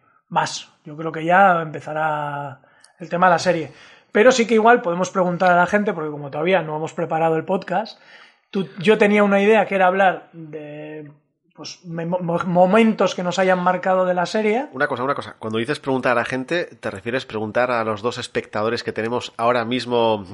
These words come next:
Speaker 2: en YouTube, en el canal este que has abierto para que nos escuchen en directo?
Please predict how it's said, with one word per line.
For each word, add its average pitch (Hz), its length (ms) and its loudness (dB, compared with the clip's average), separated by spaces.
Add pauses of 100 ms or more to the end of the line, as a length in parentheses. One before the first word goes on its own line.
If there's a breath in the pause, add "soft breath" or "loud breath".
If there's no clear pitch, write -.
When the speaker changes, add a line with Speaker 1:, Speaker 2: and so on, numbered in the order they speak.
(160)
Speaker 2:
en 113 220 -4
YouTube, 113 360 -4
en 107 520 0
el 101 160 -4
canal 113 260 0
este 110 180 -4
que 117 100 0
has 107 100 -4
abierto 113 400 -2
para 104 180 0
que 104 80 -4
nos 98 100 -8
escuchen 113 340 -4
en 110 60 -4
directo? 127 420 -4